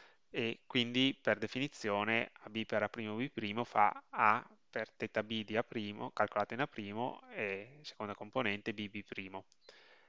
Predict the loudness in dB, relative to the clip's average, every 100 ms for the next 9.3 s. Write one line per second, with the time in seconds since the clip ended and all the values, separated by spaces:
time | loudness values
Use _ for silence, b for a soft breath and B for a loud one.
0 | B -20 -20 -20 -20 -12 0 2 6 8
1 | 6 6 -2 2 2 2 2 4 4 0
2 | -6 -2 0 2 4 4 4 2 4 4
3 | -2 -10 -6 -2 -2 0 0 0 -4 -4
4 | -6 -4 -4 0 0 2 0 -2 2 4
5 | 6 2 -4 -10 -2 4 4 2 -4 -4
6 | -8 -6 -6 -4 -6 -2 -2 2 0 0
7 | -2 -2 -6 -2 -4 -4 -6 -6 -10 -10
8 | -10 -8 -2 0 0 -2 -2 0 -2 -2
9 | 4 4